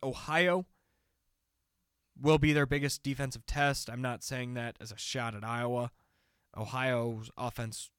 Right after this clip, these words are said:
is better than the Iowa offense. So it will, without about, without a doubt, be the biggest test for Iowa State. It's kind of the classic letdown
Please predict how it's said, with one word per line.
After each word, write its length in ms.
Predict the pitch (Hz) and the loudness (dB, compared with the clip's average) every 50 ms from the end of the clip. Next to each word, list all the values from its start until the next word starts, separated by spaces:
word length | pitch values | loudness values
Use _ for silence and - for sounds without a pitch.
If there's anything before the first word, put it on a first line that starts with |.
| _ _ _ _ - | _ _ _ _ -14
is 140 | - 113 113 | -14 -14 -8
better 360 | 117 - 120 110 110 110 107 | -4 -4 -2 -2 -2 -4 -6
than 140 | 107 107 110 | -6 -6 -6
the 80 | 107 | -6
Iowa 400 | 101 101 104 101 92 90 87 104 | -6 -6 -6 -6 -6 -6 -6 -6
offense. 340 | 107 - - - - - - | -8 -8 -12 -14 -14 -14 -14
So 480 | - - - - - 135 123 110 107 - _ _ _ _ _ _ _ _ _ _ - | -12 -10 -8 -4 -2 -2 -2 -2 -6 -10 _ _ _ _ _ _ _ _ _ _ -4
it 80 | 123 | -2
will, 160 | 135 135 127 120 | 0 0 2 2
without 300 | 131 135 - 139 135 131 | 0 0 2 0 0 0
about, 320 | 120 123 123 135 135 - _ _ _ _ _ _ _ _ - | 0 0 0 0 -2 -4 _ _ _ _ _ _ _ _ -4
without 280 | 143 165 196 185 160 | 0 4 6 6 6
a 20 | 143 | 6
doubt, 420 | 135 147 160 170 - - 127 - | 6 6 6 6 4 2 -4 -6
be 160 | - 151 156 | -2 0 0
the 120 | 160 151 139 | 0 0 0
biggest 260 | 143 147 139 135 - | -2 -2 -2 -4 -4
test 160 | 156 147 - | -4 -4 -4
for 100 | - 135 | -4 -4
Iowa 120 | 127 127 - | -4 -4 -2
State. 200 | - 139 139 139 | -4 -4 -4 -4
It's 120 | 135 - | -6 -4
kind 160 | - 175 208 | -2 -2 -4
of 80 | 233 220 | -2 -4
the 80 | 180 | -6
classic 640 | - - - - 156 147 165 170 - 156 - - - _ _ _ _ - | -6 -6 -6 -2 0 0 0 0 0 -4 -6 -10 -18 _ _ _ _ -12
letdown 640 | 123 127 139 147 151 _ - 156 156 160 165 175 | -4 0 0 0 0 _ -2 -2 0 0 -2 -4